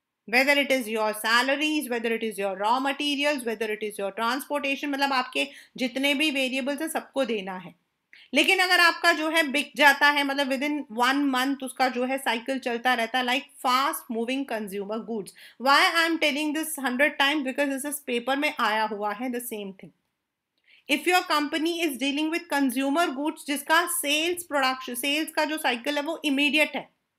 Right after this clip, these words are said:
तो then आपको कम जरूरत पड़ती है। Whereas if it is a longer, आपका कैपिटल गुड्स है, like मशीनें बनाते हैं आपकी कंपनी या कार बनाती है, तो आपको ज्यादा जरूरत पड़ती है। The next two points are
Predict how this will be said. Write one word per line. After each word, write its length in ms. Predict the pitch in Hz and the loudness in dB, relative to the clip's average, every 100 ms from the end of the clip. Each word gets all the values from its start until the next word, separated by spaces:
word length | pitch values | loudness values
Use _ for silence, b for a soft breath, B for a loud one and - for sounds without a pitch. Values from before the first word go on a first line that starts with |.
| _ _ _ _ _ _ _ _ | _ _ _ _ _ _ _ _
तो 60 | 220 | 0
then 260 | 247 311 415 - _ _ | 4 4 2 -8 _ _
आपको 300 | 269 285 339 | 2 2 -2
कम 340 | 349 339 381 403 | -4 2 2 4
जरूरत 400 | 330 269 277 277 | 2 4 0 0
पड़ती 320 | 214 190 185 | -6 -6 -14
है। 260 | 170 170 _ _ - | -16 -20 _ _ 0
Whereas 460 | 262 302 349 349 339 | 6 6 6 2 -2
if 60 | |
it 140 | 311 311 | -2 0
is 160 | 294 | 2
a 220 | 302 262 | 2 2
longer, 520 | 233 254 269 320 339 - | 2 2 4 4 4 4
आपका 340 | 254 254 285 | 2 4 2
कैपिटल 680 | 285 294 269 277 370 392 392 | 4 6 6 6 4 4 4
गुड्स 340 | 294 320 254 320 | 2 0 2 4
है, 140 | 349 - _ 226 | 4 0 _ -2
like 200 | 277 247 | 0 -2
मशीनें 460 | 233 262 285 311 | -6 -4 0 2
बनाते 440 | 294 277 262 277 285 | 4 2 2 2 2
हैं 60 | |
आपकी 280 | 269 262 277 | 2 0 -6
कंपनी 520 | 262 247 247 262 269 | -4 -4 -4 -4 -2
या 80 | 262 | -2
कार 400 | 254 247 254 285 | 0 2 2 2
बनाती 540 | 262 262 262 254 262 | 0 0 0 -2 -4
है, 140 | 277 294 B B - | -2 -2 B B -2
तो 60 | |
आपको 360 | 226 202 - 262 | -2 -2 -6 -8
ज्यादा 400 | 190 175 180 196 | -6 -10 -8 -8
जरूरत 380 | - 165 165 _ _ | -10 -18 -20 _ _
पड़ती 300 | _ _ _ | _ _ _
है। 1500 | _ _ _ _ _ _ _ _ _ _ _ _ _ 247 | _ _ _ _ _ _ _ _ _ _ _ _ _ 0
The 100 | 254 | 4
next 480 | 320 - - _ - | 2 2 -12 _ -2
two 220 | 339 285 | -2 2
points 340 | 302 294 294 285 | 4 4 4 4
are 220 | 294 | 4